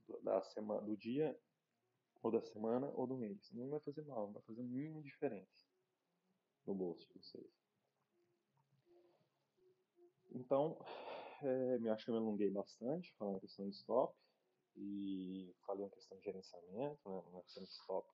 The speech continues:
aqui de hoje. Vou tentar ser mais frequente nos podcasts, né, porque geralmente entre empenhos e outros também tem que dar, tem que dar suporte.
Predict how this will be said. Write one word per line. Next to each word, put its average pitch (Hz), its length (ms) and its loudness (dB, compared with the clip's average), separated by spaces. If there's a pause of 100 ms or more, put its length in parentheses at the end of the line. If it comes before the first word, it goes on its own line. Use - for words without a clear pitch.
aqui 95 200 -14
de 90 160 -6
hoje. 104 240 0 (720)
Vou 98 80 -2
tentar 101 280 -2 (420)
ser 135 200 4
mais 117 340 4
frequente 127 680 0
nos 104 200 0
podcasts, - 1000 -2
né, 98 220 -6
porque 90 340 -12
geralmente 98 400 -6
entre 98 180 -10
empenhos 104 560 0
e 98 80 -2
outros 101 500 0
também 98 260 -4
tem - 140 -20
que - 120 -20
dar, 95 460 0
tem - 240 -20
que - 80 -20
dar - 260 2
suporte. - 640 0